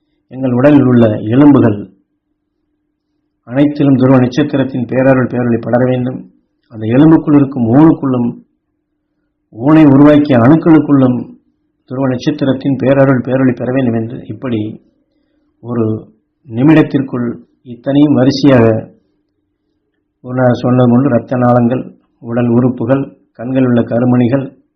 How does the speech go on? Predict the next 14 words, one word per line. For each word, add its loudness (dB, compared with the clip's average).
நரம்புகள், -2
எலும்புகள், -2
ஊன், 0
ஊனை -2
உருவாக்கி 4
கொண்டிருக்கும் -6
அணுக்கள் -2
என்று -2
வரிசைப்படுத்தி -2
இப்படி -14
செலுத்தும் 2
ஒரு 2
பழக்கம் 0
வந்துவிட்டால் -2